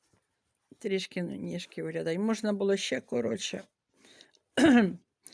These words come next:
Ми щось не зробили примірку по довжині. Ледь-ледь ніжки виглядають. Хто хоче, може зробити коротше.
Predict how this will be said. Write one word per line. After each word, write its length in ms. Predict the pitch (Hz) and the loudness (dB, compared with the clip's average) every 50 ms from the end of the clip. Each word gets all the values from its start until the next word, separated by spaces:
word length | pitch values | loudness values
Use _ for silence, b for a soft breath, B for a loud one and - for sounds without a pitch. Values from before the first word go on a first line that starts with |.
| B B B - | B B B -10
Ми 180 | - 175 170 165 | -8 -6 -6 -6
щось 320 | - - 175 165 - - | -6 -6 -8 -8 -8 -6
не 100 | 196 180 | -6 -6
зробили 400 | 175 175 180 175 180 175 170 170 | -4 -4 -4 -4 -4 -4 -6 -6
примірку 580 | 170 - - 180 180 175 160 165 - - - 147 147 _ _ - | -8 -8 -8 -8 -6 -6 -6 -8 -10 -12 -14 -14 -16 _ _ -10
по 80 | - 160 | -10 -8
довжині. 640 | 160 165 160 170 - 180 175 170 170 160 156 160 B B B B B B B B B B _ - | -6 -6 -8 -8 -8 -8 -6 -6 -6 -6 -8 -10 B B B B B B B B B B _ -4
Ледь-ледь 600 | 190 196 202 196 190 196 185 180 170 160 165 165 | -2 0 0 0 -2 -2 -2 0 0 -2 -4 -6
ніжки 480 | 170 185 175 160 175 - _ - 208 | -8 -8 -8 -8 -10 -12 _ -14 -12
виглядають. 720 | 202 214 220 214 220 240 247 247 240 277 285 311 302 285 - | -8 -8 -8 -6 -4 -4 -4 -2 -2 0 0 0 -2 -4 -8
Хто 240 | - - - 214 208 | -14 -6 -6 -6 -6
хоче, 380 | - - 233 214 202 - 214 | -4 -4 -4 -4 -4 -4 -4
може 380 | 196 196 196 190 185 185 180 175 | -2 -2 0 0 0 -2 -2 -4
зробити 420 | 180 175 170 170 175 175 - 202 | -4 -6 -6 -6 -8 -6 -6 -8
коротше. 760 | 202 - - 277 285 302 302 294 294 - - - 262 247 247 | -6 -2 -2 -2 0 0 -2 -6 -6 -8 -10 -8 -6 -8 -8